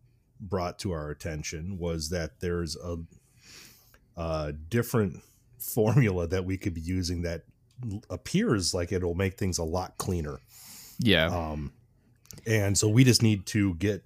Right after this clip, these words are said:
Speaker 1: a, a larger data set to validate whether it holds true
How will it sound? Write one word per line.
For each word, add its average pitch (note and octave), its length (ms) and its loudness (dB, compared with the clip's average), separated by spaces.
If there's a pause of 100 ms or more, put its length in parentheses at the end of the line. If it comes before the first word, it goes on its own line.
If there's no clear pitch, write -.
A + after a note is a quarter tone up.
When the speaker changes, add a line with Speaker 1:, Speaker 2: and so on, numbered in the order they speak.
Speaker 1:
a, F2+ 80 -4 (200)
a F#2 40 0
larger G2 420 2
data F#2 340 2
set F2 320 2 (960)
to F#2 720 4
validate F#2 800 0
whether F#2+ 400 2
it F2 120 0
holds G2+ 460 -2
true G2 640 0